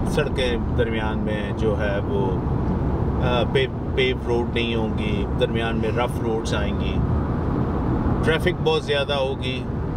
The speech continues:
لیکن وہ ٹریفک گاڑیوں کی نہیں ہوگی، وہ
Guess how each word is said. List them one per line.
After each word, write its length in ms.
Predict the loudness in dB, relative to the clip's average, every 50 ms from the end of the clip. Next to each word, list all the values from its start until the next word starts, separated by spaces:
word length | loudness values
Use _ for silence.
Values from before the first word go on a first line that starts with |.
| -2 0 0 0 0 0 2
لیکن 320 | 2 2 2 2 2 2
وہ 100 | 2 2 2 2
ٹریفک 480 | 0 0 0 0 -2 -2 -2 -4 -4 -6 -4 -2 -2 -2 0 2 2
گاڑیوں 380 | 2 2 2 2 0 0 0
کی 140 | 0 0 0
نہیں 200 | 0 0 -2 -2
ہوگی، 280 | -2 -2 -2 -2 -2 -2 -2 -2 -2 0 0 0 0 0 0 0 0 0 0 0 0 2 2 0 0 0 0 0 2
وہ 160 | 2 2 2